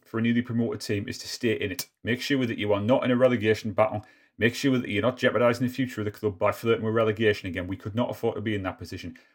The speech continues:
We've got some hard work to still to do, but I think we're in a promising position. Now, there's a few points I want to make on this. The first point is,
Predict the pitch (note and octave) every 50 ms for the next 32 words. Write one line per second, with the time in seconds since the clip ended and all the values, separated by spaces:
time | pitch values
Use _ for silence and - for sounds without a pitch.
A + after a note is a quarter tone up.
0 | _ _ B2 A#2+ - C#3+ B2+ - - C3 G#2 B2+ C3 B2+ A2+ B2+ B2+ B2 B2+ -
1 | G#2+ - - C3+ B2 - G#2 G2 A2+ B2+ C#3 C3 A2 G#2+ - - - - A#2+ -
2 | G#2 A2 A2 G#2+ G#2 - - A2+ G#2+ G#2 - A2+ G#2 - G#2+ G2+ A2 G2+ - F2
3 | - - _ _ _ _ _ _ _ _ - A#2 A#2+ A#2+ A#2+ A#2+ - - _ _
4 | _ _ _ _ B2 A2 A#2+ A2 - E3+ D#3+ - - D3+ C3+ B2+ - B2 G#2+ G#2+
5 | G2+ G2 G2 G2+ F#2+ F#2 G2+ G2 - - G#2+ - - D#3 E3 E3+ D#3+ - - B2+
6 | A2+ G#2+ G#2+ - F#2+ F#2 F#2 - -